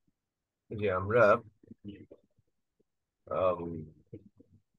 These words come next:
যদিও next ক্লাসে ডিটেইলে যাব,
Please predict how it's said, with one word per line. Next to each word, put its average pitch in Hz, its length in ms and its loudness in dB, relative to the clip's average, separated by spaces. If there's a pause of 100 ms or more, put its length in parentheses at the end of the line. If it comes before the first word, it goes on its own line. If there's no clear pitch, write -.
(3500)
যদিও 113 320 2
next 107 380 -4
ক্লাসে 127 380 -2
ডিটেইলে 117 600 -2
যাব, 101 380 0